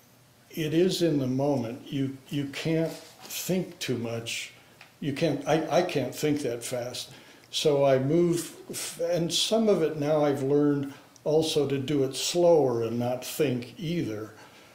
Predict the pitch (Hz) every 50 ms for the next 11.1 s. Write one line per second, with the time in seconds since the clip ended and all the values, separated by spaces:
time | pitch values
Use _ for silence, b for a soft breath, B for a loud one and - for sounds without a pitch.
0 | B B B - 165 139 143 139 135 143 - - - - 151 143 - 156 165 -
1 | 160 156 156 - - 262 254 226 - - 170 139 - - - - - 240 190 131
2 | 113 - - B B B B B B B B B - - - 311 381 330 139 135
3 | 135 - 131 123 127 123 127 156 196 196 - - 143 120 117 123 123 139 139 -
4 | - - - - - - 156 135 123 123 131 127 127 127 127 127 127 123 123 123
5 | - B B B B B B B _ 156 135 - - - 180 156 156 156 156 139
6 | 139 147 151 151 143 - 151 139 139 135 135 139 139 196 180 160 139 135 135 131
7 | 123 - - - - 147 135 135 135 135 131 147 135 135 135 - - - 165 135
8 | 127 135 147 135 131 120 123 127 127 127 135 131 131 127 123 127 127 131 139 131
9 | 127 131 117 - - - 180 190 185 180 175 175 165 160 156 151 143 139 139 135
10 | 139 139 139 135 139 135 135 139 131 127 123 120 - 185 214 214 214 214 214 208
11 | -